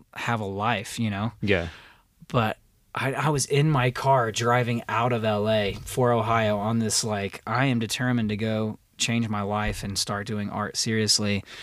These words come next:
Speaker 1: And I got that call, and I just, I need to think about this. And I was like, "I hate the Food Network."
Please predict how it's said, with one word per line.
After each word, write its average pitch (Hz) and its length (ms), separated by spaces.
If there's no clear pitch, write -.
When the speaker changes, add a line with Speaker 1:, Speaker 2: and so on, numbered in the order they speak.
Speaker 1:
And 107 120
I 107 120
got 104 220
that 98 180
call, 113 500
and 117 180
I 104 160
just, 104 320
I 101 160
need 101 120
to 90 60
think 147 200
about 104 240
this. - 480
And 107 100
I 107 80
was 107 120
like, 104 200
"I 247 240
hate 214 320
the 170 80
Food 110 340
Network." 95 640